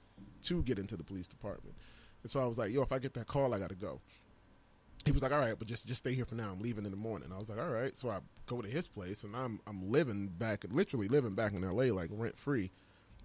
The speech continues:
And another buddy of mine calls, and he's like, "Yo, I'm gonna drive across country. If you're still there when I get there, let's find a place together." And I was like,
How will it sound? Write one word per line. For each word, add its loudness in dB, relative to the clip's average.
And -2
another 0
buddy -2
of -6
mine -6
calls, -2
and -4
he's -4
like, -2
"Yo, 6
I'm -2
gonna 4
drive 0
across -4
country. -2
If -6
you're -4
still 0
there 0
when -4
I -4
get -2
there, 0
let's -4
find -8
a -8
place -8
together." 0
And -6
I -4
was -8
like, -2